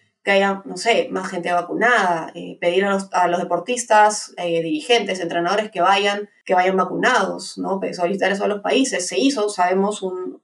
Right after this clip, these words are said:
una recomendación a los países para que vacunen a los deportistas que vayan a Tokio. Sin embargo, es solamente una recomendación, no es una obligación.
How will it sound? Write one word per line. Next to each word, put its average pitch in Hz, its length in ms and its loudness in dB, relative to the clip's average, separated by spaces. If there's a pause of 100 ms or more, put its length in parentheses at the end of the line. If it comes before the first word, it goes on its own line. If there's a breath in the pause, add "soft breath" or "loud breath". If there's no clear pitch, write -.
una 185 160 -2
recomendación 180 1000 0
a 165 60 0
los - 160 -2
países 170 580 -4
para 185 180 0
que 190 60 -2
vacunen 220 360 4
a 220 40 0
los 190 100 -2
deportistas 170 520 -6
que - 100 -8
vayan 165 280 2
a 156 100 -10
Tokio. 170 420 -4 (160)
Sin 208 160 -4
embargo, 247 600 2
es 220 120 -4
solamente 254 400 2
una 262 100 2
recomendación, 208 540 -2
no 208 80 -2
es 202 80 -8
una 220 140 0
obligación. 220 600 0